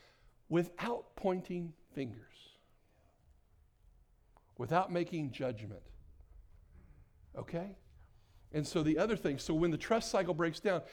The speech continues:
number one is if I don't express the need properly, but number two, if the person I'm expressing the need to doesn't respond to it. Wow, you wanna, you wanna see a disaster in a relationship, you express the need and then you don't do anything about it?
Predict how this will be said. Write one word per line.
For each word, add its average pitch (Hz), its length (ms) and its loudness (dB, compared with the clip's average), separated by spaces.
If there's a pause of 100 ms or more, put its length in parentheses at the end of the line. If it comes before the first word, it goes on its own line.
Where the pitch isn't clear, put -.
(140)
number 185 220 4
one 190 260 8
is 151 200 2
if 165 140 4
I 147 120 6
don't 165 280 6
express 220 580 2
the 185 100 4
need 151 260 6
properly, 143 600 4 (520)
but 185 120 4
number 190 220 6
two, 190 480 6 (280)
if 214 280 8
the 202 100 6
person 233 460 6
I'm 208 140 8
expressing 208 580 2
the 185 100 4
need 196 240 0
to 202 160 0
doesn't 190 360 6
respond 214 520 2
to - 120 -4
it. 95 120 -6 (540)
Wow, 214 240 6
you 175 160 2
wanna, 190 340 2
you 190 120 -2
wanna 196 180 4
see 185 180 2
a 151 60 6
disaster 165 580 6
in 143 60 2
a 131 60 4
relationship, 139 800 2 (240)
you 226 200 6
express 220 500 6
the 185 120 4
need 220 220 4
and 180 140 6
then 190 140 6
you 214 100 4
don't 202 240 4
do 202 140 6
anything 196 260 4
about 175 300 8
it? 233 120 4